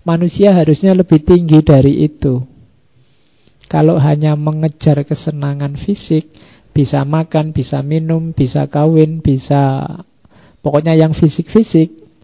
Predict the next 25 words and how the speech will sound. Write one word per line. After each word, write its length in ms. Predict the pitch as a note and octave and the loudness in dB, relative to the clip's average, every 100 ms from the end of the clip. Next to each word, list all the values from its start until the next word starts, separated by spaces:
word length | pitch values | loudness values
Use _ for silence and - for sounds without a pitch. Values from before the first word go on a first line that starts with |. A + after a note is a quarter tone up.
| - | -4
berarti 320 | C3+ B2 E3 | -2 0 2
level 400 | E3 D3 - D#3 | 4 2 2 0
kita 320 | C#3+ D3 D#3 | 0 0 0
masih 320 | D#3+ C#3+ C#3 C3 | 0 0 -2 -2
level 480 | C3 B2+ E3 E3 E3 - _ - | -2 0 2 2 0 -10 _ -2
binatang. 560 | C3+ B2+ B2 B2+ B2 | 0 0 0 0 0
Atau 160 | C3 D#3+ | 2 2
jangan-jangan 560 | D3+ C#3+ C#3 C#3 E3+ | 4 2 2 2 2
binatang 480 | F3 C#3 B2+ C3+ E3 | 2 2 2 0 0
lebih 240 | D#3 D3+ C#3 | 2 2 4
bahagia 560 | C3 C3+ - D#3+ D#3 | 2 2 2 2 2
dari 240 | D3 C3+ - | -2 -2 -4
kita. 320 | C3+ B2+ B2+ _ _ _ _ _ _ _ _ _ _ _ _ _ _ _ _ - D#3+ | -8 -8 -10 _ _ _ _ _ _ _ _ _ _ _ _ _ _ _ _ -20 -16
Ya 80 | B2 | -8
kan? 400 | - D#3+ F3 - - _ _ _ | -4 -4 -4 -14 -20 _ _ _
Kenapa? 400 | - D3+ C#3+ F3+ | -6 -2 0 0
Karena 240 | E3 D#3 | 0 -2
binatang 640 | D#3+ - C#3 C3 B2+ F3 F3 | 0 0 0 -2 -2 -2 -2
ada 320 | D3 E3 D3+ | -4 0 0
titik 400 | C3+ D3+ E3 - | 2 0 -2 -2
puasnya. 480 | D3+ D3 C#3 D3+ B2+ | 2 2 0 -4 -6
Tapi 240 | C3 C#3 | -2 -2
manusia 560 | D3 D3 D#3 - D3+ E3+ | -2 0 0 0 2 2
biasanya 480 | E3+ C3+ C3 C#3+ D#3 | 2 2 2 -2 -2
kalau 480 | D3+ C#3+ C#3+ - | 0 0 -2 -6